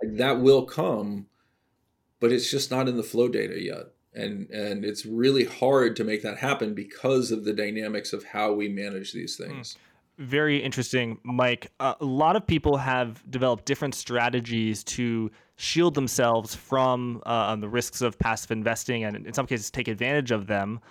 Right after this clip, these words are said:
Speaker 2: Uh, your strategy is very interesting. Um, you know, you have a, we can't talk,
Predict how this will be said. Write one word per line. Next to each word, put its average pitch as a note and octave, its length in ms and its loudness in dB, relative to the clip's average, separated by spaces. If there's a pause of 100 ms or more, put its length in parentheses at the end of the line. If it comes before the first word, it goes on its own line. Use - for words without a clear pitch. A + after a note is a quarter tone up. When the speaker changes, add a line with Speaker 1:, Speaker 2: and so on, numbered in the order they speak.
(400)
Speaker 2:
Uh, C3 220 4
your C#3+ 440 2
strategy B2 720 2
is A#2 280 -4
very C3 420 2
interesting. G#2+ 560 -4
Um, G#2+ 400 -2 (220)
you C#3+ 60 0
know, - 20 4
you C#3 140 2
have C3 140 2
a, - 120 -2
we C#3+ 100 -2
can't D3+ 320 -2
talk, C3 240 0